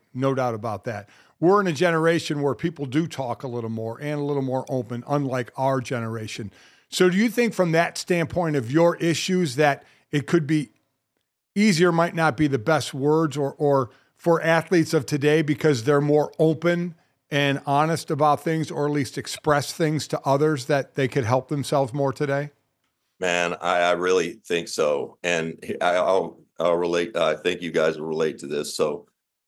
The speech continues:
Speaker 2: well, I know you will. So when we were growing up, Mike, the Mike Senior, the, the,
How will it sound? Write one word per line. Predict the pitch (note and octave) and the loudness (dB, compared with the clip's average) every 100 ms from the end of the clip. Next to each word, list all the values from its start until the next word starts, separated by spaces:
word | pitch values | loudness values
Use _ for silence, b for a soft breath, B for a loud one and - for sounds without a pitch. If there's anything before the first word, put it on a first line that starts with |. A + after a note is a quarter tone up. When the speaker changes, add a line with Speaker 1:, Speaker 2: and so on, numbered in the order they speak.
| _ D#2+ | _ -2
Speaker 2:
well, | D#2 | -2
I | |
know | D2+ C#2 | 0 -4
you | C2+ | -4
will. | C2 C2+ _ _ _ _ _ | -6 -8 _ _ _ _ _
So | - G#2+ G2+ F2+ E2+ - - - _ _ _ _ _ _ _ _ _ _ _ _ _ _ _ _ _ _ | -6 2 4 4 0 -6 -20 -20 _ _ _ _ _ _ _ _ _ _ _ _ _ _ _ _ _ _
when | G2+ G#2 G#2+ | -2 0 4
we | B2 | 2
were | B2 A2 | 2 2
growing | G#2 F#2+ | 2 2
up, | F#2+ D2+ | 2 0
Mike, | C#2+ C#2 C#2 _ _ - | -4 -6 -8 _ _ 0
the | E2 D#2 C2 - - | 2 4 0 -4 -8
Mike | D#2+ D2+ | -6 -4
Senior, | - D2+ D2 C#2 C2+ - - | -6 -6 -6 -8 -12 -14 -2
the, | E2 E2 D2 C#2+ _ _ _ _ E2 | 2 4 2 -2 _ _ _ _ -2
the, | F2 E2 D#2+ D2 | 0 0 -4 -8